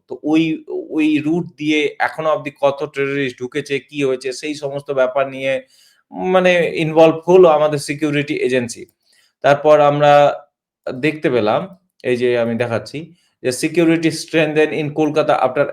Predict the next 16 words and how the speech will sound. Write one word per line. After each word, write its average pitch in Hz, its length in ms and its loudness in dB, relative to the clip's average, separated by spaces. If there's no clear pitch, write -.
arrest 143 280 0
of 147 180 2
Bangladeshi 143 580 0
infiltrator। 131 540 -4
বাংলাদেশি 151 580 2
ইনফিল্ট্রেটর, 143 680 -2
ওই 139 200 2
অবৈধ 143 400 0
অনুপ্রবেশকারীদের 139 920 -2
ইনফিল্ট্রেশনের 139 680 -4
পর 143 260 0
কলকাতা 131 400 -6
সিকিউরিটি 160 640 0
স্ট্রেনথেন 151 540 -4
করা 143 320 2
হলো। 131 360 -2